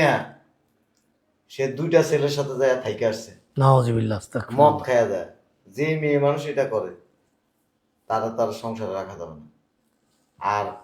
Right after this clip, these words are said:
Speaker 1: আমি বিদেশে থাকতে আমি তখন তো ইয়ে করে আসছি যে ফ্ল্যাট কিনলে আমি কিনে দিব, ওর তো একটা ভবিষ্যৎ আছে, তাই না?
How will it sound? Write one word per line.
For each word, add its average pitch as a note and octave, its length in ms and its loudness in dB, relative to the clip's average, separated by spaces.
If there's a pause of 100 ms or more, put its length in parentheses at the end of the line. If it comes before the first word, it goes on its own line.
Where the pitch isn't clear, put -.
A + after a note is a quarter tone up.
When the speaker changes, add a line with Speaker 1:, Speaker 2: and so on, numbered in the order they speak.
(200)
Speaker 1:
আমি A#2+ 160 -6
বিদেশে D#3+ 640 -2
থাকতে F3+ 600 4 (720)
আমি B2+ 200 -8
তখন F3+ 300 4
তো F3 60 0
ইয়ে D#3+ 220 2
করে D3+ 200 2
আসছি A#2+ 220 -4
যে A#2 360 -6 (140)
ফ্ল্যাট C3+ 300 0
কিনলে F3+ 160 -4
আমি C3+ 300 -2
কিনে C#3 200 -4
দিব, F#2+ 160 -10 (1080)
ওর - 120 -20
তো F#3 60 0
একটা E3+ 140 0
ভবিষ্যৎ C3 440 -2
আছে, - 180 -12 (420)
তাই E3 120 -2
না? D#3+ 280 2